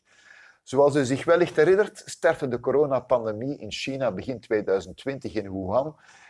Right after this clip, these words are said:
en zag het land zich daarom verplicht in februari tweeduizend twintig de eerste forse lockdownmaatregelen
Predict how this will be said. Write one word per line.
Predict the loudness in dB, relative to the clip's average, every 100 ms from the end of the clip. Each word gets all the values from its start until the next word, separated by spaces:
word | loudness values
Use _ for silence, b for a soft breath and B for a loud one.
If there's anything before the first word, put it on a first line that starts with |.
| B
en | -6 0
zag | 2
het | 2 0
land | -2
zich | -2 -2
daarom | 0 0 -2
verplicht | -4 -6 -8 -8
in | -10
februari | -8 -6 -2 0 0 -4
tweeduizend | -4 -2 -2 -4 -6
twintig | -6 -6 -6
de | -6 -6
eerste | -4 -4 -6 -8
forse | -10 -4 -6 -2 -2
lockdownmaatregelen | 0 -2 0 -2 -2 -4 -6 -4 -6 -4 -4